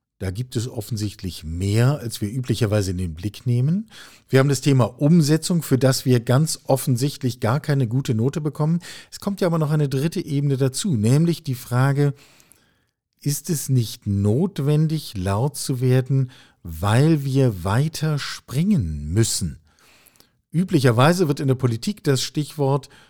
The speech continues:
Klimaneutralität an dieser Stelle verwendet. Und auch das können wir hinterfragen.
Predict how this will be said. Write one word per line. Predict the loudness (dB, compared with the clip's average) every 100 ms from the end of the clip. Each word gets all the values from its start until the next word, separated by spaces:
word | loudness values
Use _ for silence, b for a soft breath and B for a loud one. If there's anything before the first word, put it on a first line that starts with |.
| b
Klimaneutralität | -16 -2 2 4 4 4 4 2 -2 -2 -2 -4 0 2 2 -2 -8
an | -6 -4
dieser | -6 -4 -4
Stelle | -6 -6 -4 -4 -6
verwendet. | -6 -6 -4 -2 0 0 0 -4 B B B _
Und | -4 -2
auch | -4 -6
das | -4 -4 -4 -4
können | 0 0 0
wir | -2
hinterfragen. | -2 -2 -4 -4 -2 -2 -4 -12